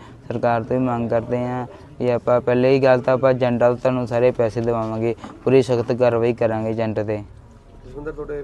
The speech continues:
Speaker 2: ਪਿਤਾ ਦੇ ਹੰਝੂ ਨਹੀਂ ਰੁਕ ਰਹੇ, ਮਾਤਾ ਦੇ ਹੰਝੂ ਨਹੀਂ ਰੁਕ ਰਹੇ, ਇਹ ਸਾਰਾ ਕੁਛ ਹੀ ਜਿਹੜਾ
Speaker 1: ਹਾਂਜੀ, ਉਹ ਸਾਰਾ ਕੁਝ ਮੇਰੇ ਇੱਥੇ ਡਿਪੋਰਟ ਹੋਣ ਦੇ ਨਾਲ ਹੀ ਉਹਨਾਂ ਨੂੰ ਦੁੱਖ ਆ,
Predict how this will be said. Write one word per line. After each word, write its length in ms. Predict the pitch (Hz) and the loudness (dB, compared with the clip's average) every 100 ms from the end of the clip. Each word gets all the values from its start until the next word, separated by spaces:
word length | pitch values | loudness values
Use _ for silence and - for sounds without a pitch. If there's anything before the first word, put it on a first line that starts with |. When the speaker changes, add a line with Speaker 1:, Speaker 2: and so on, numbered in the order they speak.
| - | -12
Speaker 2:
ਪਿਤਾ 240 | 135 139 135 | -12 -10 -10
ਦੇ 280 | 135 135 127 | -8 -10 -10
ਹੰਝੂ 220 | 131 143 | -14 -12
ਨਹੀਂ 100 | 139 | -12
ਰੁਕ 200 | 123 113 | -12 -12
ਰਹੇ, 140 | 123 123 | -14 -12
ਮਾਤਾ 300 | 123 120 127 | -14 -14 -14
ਦੇ 100 | 123 | -14
ਹੰਝੂ 220 | 123 127 | -16 -14
ਨਹੀਂ 120 | 127 | -14
ਰੁਕ 140 | 117 117 | -16 -16
ਰਹੇ, 200 | 113 110 - - - - - - - 131 | -18 -18 -20 -20 -20 -20 -20 -20 -20 -20
ਇਹ 40 | - | -14
ਸਾਰਾ 160 | 135 139 | -10 -10
ਕੁਛ 180 | 131 127 | -12 -18
ਹੀ 60 | |
ਜਿਹੜਾ 200 | 120 117 113 - - - - - - 143 | -20 -18 -20 -20 -20 -20 -20 -20 -6 -2
Speaker 1:
ਹਾਂਜੀ, 280 | 135 139 | 0 2
ਉਹ 120 | 151 143 | 4 4
ਸਾਰਾ 320 | 143 135 139 | 4 4 4
ਕੁਝ 200 | 139 139 | 4 0
ਮੇਰੇ 280 | 135 131 131 | 0 0 0
ਇੱਥੇ 160 | 131 | 0
ਡਿਪੋਰਟ 420 | 127 120 123 120 | -2 -2 0 2
ਹੋਣ 200 | 127 127 | 2 0
ਦੇ 80 | 120 | -2
ਨਾਲ 320 | 120 120 117 | -2 -2 0
ਹੀ 100 | 123 | 0
ਉਹਨਾਂ 220 | 123 123 127 | 0 -2 -4
ਨੂੰ 120 | 120 | 0
ਦੁੱਖ 280 | 120 113 123 | 0 0 -2
ਆ, 220 | 120 | -4